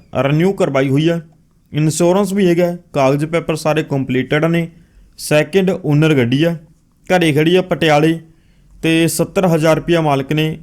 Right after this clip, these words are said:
ਰੇਟ ਕਿਹਾ ਹੈਗਾ। ਬਾਕੀ ਕਹਿੰਦੇ ਸੀਗੇ ਉੱਪਰ ਨੀਚੇ ਰੇਟ ਕਰ ਲਾਂਗੇ।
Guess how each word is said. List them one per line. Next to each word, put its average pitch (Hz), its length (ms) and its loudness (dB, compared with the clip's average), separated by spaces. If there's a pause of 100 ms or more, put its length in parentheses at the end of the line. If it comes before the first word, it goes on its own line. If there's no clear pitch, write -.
(100)
ਰੇਟ 135 280 0
ਕਿਹਾ 139 200 -2
ਹੈਗਾ। 151 300 0 (140)
ਬਾਕੀ 135 300 -2
ਕਹਿੰਦੇ 170 300 0
ਸੀਗੇ 175 400 -2
ਉੱਪਰ 160 340 -2
ਨੀਚੇ 160 400 0
ਰੇਟ 139 220 -2
ਕਰ 131 200 0
ਲਾਂਗੇ। 170 340 0